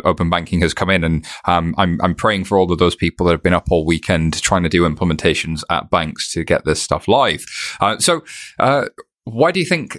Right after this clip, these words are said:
that was listed? Do you think it's, uh,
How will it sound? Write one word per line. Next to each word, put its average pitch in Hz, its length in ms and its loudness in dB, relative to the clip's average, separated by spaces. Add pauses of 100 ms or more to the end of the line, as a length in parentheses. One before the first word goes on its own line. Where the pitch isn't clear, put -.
that 107 360 0
was 107 260 0
listed? 107 600 0
Do 92 80 0
you 95 80 4
think 131 240 0
it's, - 320 -2
uh, 104 160 2